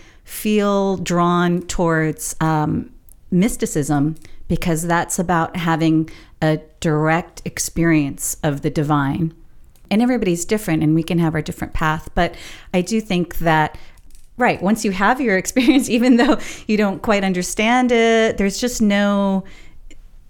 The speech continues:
denying that something happened, something outside of what consensus reality is telling you is possible. Even, you know, even with Reiki, like, they, there's some studies done, but there really isn't.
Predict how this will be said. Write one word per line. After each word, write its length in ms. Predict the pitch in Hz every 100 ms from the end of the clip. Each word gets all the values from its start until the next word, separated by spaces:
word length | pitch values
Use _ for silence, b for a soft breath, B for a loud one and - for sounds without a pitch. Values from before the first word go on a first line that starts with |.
| 185 160
denying 1080 | 196 180 170 180 208 208 185 175 170 170 165
that 200 | 170 -
something 680 | - 220 254 254 180 170 170
happened, 600 | 170 - 180 - 165 165
something 500 | 170 190 190 196 185
outside 760 | - 143 - - 185 170 170 165
of 240 | - 160 165
what 400 | 165 160 - -
consensus 640 | 180 - 165 160 170 -
reality 640 | 165 156 156 165 160 151
is 220 | 160 160
telling 420 | - 160 165 170 160
you 240 | 160 156 B B B
is 120 | 160
possible. 880 | - 170 175 - 156 151 147 143 151 B B B
Even, 440 | 185 180 175 180 -
you 140 | - 208
know, 80 | 185
even 260 | 220 240
with 140 | 208 190
Reiki, 420 | 175 226 - 190
like, 220 | 160 -
they, 300 | 185 - - - - - -
there's 220 | 233 233
some 200 | 277 277
studies 440 | 269 185 175 170
done, 260 | 160 147 170
but 120 | 196
there 140 | 226
really 300 | 226 233 226
isn't. 280 | 185 185 175